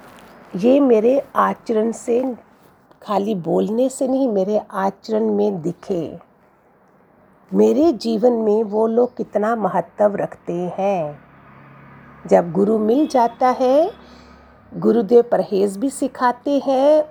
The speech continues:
और जब रह रहे हो तो आपको वो कला भी आनी चाहिए जो एक्टर बोलते थे भगवान जी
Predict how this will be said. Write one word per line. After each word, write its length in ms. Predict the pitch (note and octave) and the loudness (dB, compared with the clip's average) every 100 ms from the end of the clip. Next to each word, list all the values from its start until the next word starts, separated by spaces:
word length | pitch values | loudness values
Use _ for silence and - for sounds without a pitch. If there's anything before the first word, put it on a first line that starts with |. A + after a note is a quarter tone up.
| - | -2
और 180 | A#3 A3+ | -2 -2
जब 220 | G3+ A3 | -2 -4
रह 300 | F3+ F3+ G#3+ | -2 -2 -2
रहे 340 | C4 B3 B3 A#3+ | -2 0 0 0
हो 240 | A#3+ A#3+ | 0 0
तो 140 | B3 | -2
आपको 460 | - G3 G#3 - B3 | -4 -2 -2 -2 -2
वो 160 | A3+ A#3+ | 0 0
कला 400 | - F#3 G#3 A3+ | 0 0 2 0
भी 200 | A3+ B3 | 0 0
आनी 280 | F#3+ G3 | 2 0
चाहिए 560 | G3+ A3 F#3 G#3 G#3+ A3+ | 0 -2 -2 -2 -4 -4
जो 220 | G3 G#3 | -2 -2
एक्टर 480 | - G3 - - A#3 | 0 -2 -2 0 0
बोलते 460 | F3 F3 F3 - F3+ | 2 -4 -4 -4 -4
थे 180 | - | -4
भगवान 460 | F3 E3+ E3+ E3 F#3+ | -4 -4 -4 -4 -6
जी 260 | F#3 D4 | -2 0